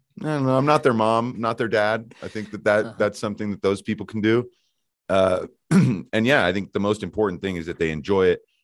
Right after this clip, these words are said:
Speaker 1: And you're totally right. You, as the coach, you have to show, you have to show that energy. You have to show that desire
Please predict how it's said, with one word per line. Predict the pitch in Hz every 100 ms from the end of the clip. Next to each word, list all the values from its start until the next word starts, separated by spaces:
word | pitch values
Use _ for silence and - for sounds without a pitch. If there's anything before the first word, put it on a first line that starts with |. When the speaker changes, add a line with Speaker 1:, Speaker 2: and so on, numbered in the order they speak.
| _ -
Speaker 1:
And | 98
you're | 85 101 95
totally | - 98 92 87 80
right. | 71 82 71 -
You, | 71 78 95 101 92
as | 78 78
the | 73
coach, | 76 85 69 -
you | 90 90
have | 82 -
to |
show, | 67 - - 78 76 73 71 - _ _ _ _ _ _ _
you | 80 82
have | - 127 131 113
to | 85
show | - 107 95
that | 71 71
energy. | 104 107 - 69
You | 78
have | 90 104 98
to | 87
show | - 98 85
that | 73 73 -
desire | 78 67 82 92 87 78 76